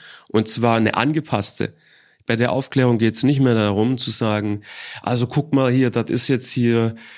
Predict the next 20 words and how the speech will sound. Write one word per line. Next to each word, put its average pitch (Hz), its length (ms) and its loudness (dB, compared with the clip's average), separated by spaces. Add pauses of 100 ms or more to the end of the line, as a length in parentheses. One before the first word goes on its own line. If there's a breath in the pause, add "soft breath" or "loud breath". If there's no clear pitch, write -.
(260 loud breath)
äh, 120 120 -2
die 110 140 0
Biene 139 480 2
und 123 140 2
das 113 140 0
ist 113 180 -4
die 117 40 0
Blume 139 560 2
und 117 140 2
die 113 180 2
befruchten - 960 -2
sich 117 220 -2
jetzt 113 200 -4
irgendwie. 104 380 0
Das 110 200 -2
<laughs> - 20 2
wissen 151 240 2
die 151 140 0
schon 120 180 -2
längst. 101 560 -4